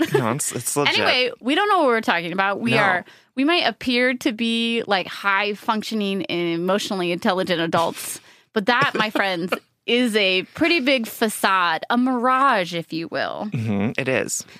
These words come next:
Speaker 2: Uh, remember a couple episodes I told you that, like, I would be embarrassed to tell you how much I spent on getting my car out of an impound lot?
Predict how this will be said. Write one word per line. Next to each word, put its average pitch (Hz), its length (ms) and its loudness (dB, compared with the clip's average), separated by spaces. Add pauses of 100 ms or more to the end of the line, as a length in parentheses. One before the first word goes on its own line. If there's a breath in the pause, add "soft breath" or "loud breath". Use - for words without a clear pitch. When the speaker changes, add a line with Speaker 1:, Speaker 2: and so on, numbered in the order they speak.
(200 loud breath)
Speaker 2:
Uh, 202 320 2
remember 254 460 0
a 254 60 0
couple 240 200 0
episodes 196 420 0
I 175 120 0
told 190 240 -4
you 175 160 -4
that, 151 280 0
like, 156 300 -2 (120)
I 185 180 2
would 170 160 -6
be 180 160 -4
embarrassed 170 440 -2
to 196 40 -12
tell 180 160 -2
you 175 140 -2
how 175 120 0
much 165 200 -2
I 170 140 0
spent 160 440 -4 (100)
on 170 520 0 (340 loud breath)
getting 202 240 0
my 170 180 2
car 190 540 0
out 180 160 2
of 175 100 -4
an 160 140 -2
impound 233 560 -2
lot? 247 340 0